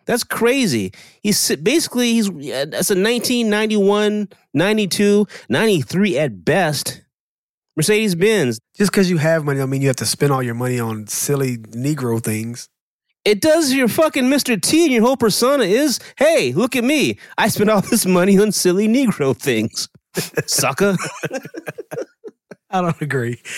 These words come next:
Speaker 2: Let that man live, man. He's a man outside of Mister T. I, what's his name? You know his real name?
Speaker 1: Then why would he, why are he, why is he telling people to call him Mister T?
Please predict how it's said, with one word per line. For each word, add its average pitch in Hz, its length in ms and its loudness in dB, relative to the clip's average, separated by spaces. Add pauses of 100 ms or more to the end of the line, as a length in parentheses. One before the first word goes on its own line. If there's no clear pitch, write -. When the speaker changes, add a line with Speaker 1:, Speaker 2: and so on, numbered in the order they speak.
(220)
Speaker 2:
Let 196 160 2
that 202 200 0
man 175 280 2
live, 175 300 2
man. 156 120 2
He's 185 140 2
a 185 60 0
man 170 260 2
outside 156 400 0
of 135 80 -2
Mister 127 200 -2
T. 147 180 0
I, 156 140 0
what's 220 200 0
his 165 140 -2
name? 127 280 -2
You 143 140 0
know 185 60 2
his 170 80 0
real 175 160 0
name? 185 180 0
Speaker 1:
Then 311 140 -2
why 320 240 2
would 311 160 0
he, 302 120 2
why 269 500 -2
are 285 80 2
he, 254 140 0
why 240 300 2
is 269 160 0
he 240 80 -6
telling 254 320 2
people 226 300 0
to 175 60 -2
call 214 260 0
him 190 80 0
Mister 180 200 0
T? 143 300 -2